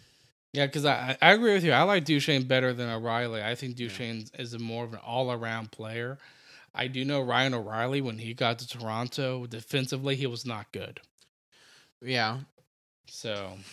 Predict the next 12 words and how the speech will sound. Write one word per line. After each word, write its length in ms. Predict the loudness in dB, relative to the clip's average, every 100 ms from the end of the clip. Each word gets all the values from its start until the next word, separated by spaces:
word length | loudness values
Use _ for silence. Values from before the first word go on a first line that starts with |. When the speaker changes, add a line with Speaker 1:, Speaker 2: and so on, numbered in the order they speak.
| -20 -12
Speaker 1:
it 100 | 0
doesn't 280 | 2 2 0
really 160 | 0 0
surprise 760 | -4 0 2 2 0 -2 -4 -6
probably 540 | -6 -4 -4 -8 -8 -6
anyone 640 | -6 -6 -8 -10 -10 -12 -16 _ -20 -6
talking 440 | -4 -4 -6 -8
with, 340 | -8 -12 -16 -20 -6
talking 240 | -4 -4
about 260 | -4 -4 -4
Toronto, 600 | -4 -2 -2 -4 -6 -8
but 380 | -10 -12 -12